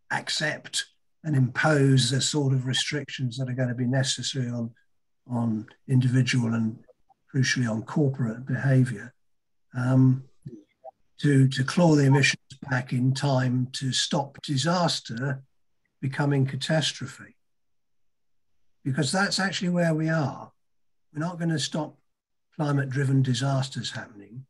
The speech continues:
They are now loaded into the system. And we can see that, you know, beginning to, to, to, to, to come through.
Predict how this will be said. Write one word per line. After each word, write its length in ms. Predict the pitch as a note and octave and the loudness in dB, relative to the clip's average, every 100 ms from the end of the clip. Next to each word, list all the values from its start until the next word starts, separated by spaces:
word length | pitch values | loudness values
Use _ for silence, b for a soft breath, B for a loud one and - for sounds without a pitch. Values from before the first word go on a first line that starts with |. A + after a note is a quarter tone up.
| _ - | _ -6
They 80 | |
are 160 | C3 C3+ | -2 2
now 280 | C#3 C#3 C3+ | 4 4 4
loaded 720 | C3 D3+ D#3 D3 C#3+ B2+ - _ _ _ _ _ _ | 4 6 4 4 4 0 -4 _ _ _ _ _ _
into 300 | D3+ C3+ C#3 | -2 -2 -2
the 100 | B2 | -4
system. 640 | - D#3 C#3 - G2+ - _ _ _ _ _ _ _ _ _ _ _ _ _ | -2 -2 -2 -4 -10 -14 _ _ _ _ _ _ _ _ _ _ _ _ _
And 220 | C3+ B2 | -6 -4
we 100 | C3 | -2
can 160 | C3 C3 | -2 -2
see 260 | - D3+ C3 | -2 0 0
that, 280 | B2+ A#2+ - _ _ - | 0 -4 -10 _ _ -4
you 80 | |
know, 280 | B2+ G#2+ A2+ - | -4 -2 -8 -10
beginning 420 | B2+ B2+ A#2 A2+ | -8 -4 -2 -2
to, 520 | G#2+ - A#2+ A2+ G#2+ G2+ _ _ | -4 -2 0 0 -2 -8 _ _
to, 180 | A#2+ G#2+ | -8 -8
to, 0 | |
to, 240 | - G#2 | -8 -18
to 160 | - - | -18 -20
come 200 | - B2 | -8 -6
through. 420 | A2 - C3+ A2 | -4 0 0 0